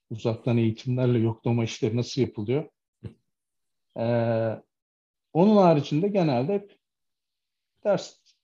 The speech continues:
vermeye, ders ücreti kazanmaya çalışıyordum, para kazanmaya. Ben üniversiteyi tüm bu,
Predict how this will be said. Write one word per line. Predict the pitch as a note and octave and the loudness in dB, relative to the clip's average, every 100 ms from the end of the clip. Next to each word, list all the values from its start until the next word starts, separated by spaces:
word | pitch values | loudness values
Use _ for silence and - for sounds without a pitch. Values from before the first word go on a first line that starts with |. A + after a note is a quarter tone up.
| _ | _
vermeye, | B2 A2+ G#2 A#2 C3 | 2 4 4 0 2
ders | C#3 C3+ - | 2 0 -10
ücreti | B2 C3 A#2+ - | -6 -4 -4 -4
kazanmaya | A2+ A#2 G#2+ A2 G#2 | -4 -2 -4 -4 -4
çalışıyordum, | G#2 F#2+ - G2+ G#2+ | -6 -8 -8 -6 -6
para | G#2 A2+ A2 | -4 -4 -2
kazanmaya. | G#2 G2+ F#2 F#2+ C3 G#3+ _ _ _ _ _ _ _ _ _ _ _ _ _ _ _ _ _ _ _ _ _ _ | -2 -4 -6 -6 -6 -8 _ _ _ _ _ _ _ _ _ _ _ _ _ _ _ _ _ _ _ _ _ _
Ben | D3 F#3+ | 4 6
üniversiteyi | G3+ G#3 G#3 - G#3 G#3 G3+ G3+ - _ _ _ _ _ _ _ _ _ | 8 8 6 4 6 8 6 2 -14 _ _ _ _ _ _ _ _ _
tüm | - A#3 G#3 | 0 4 4
bu, | F3+ | 2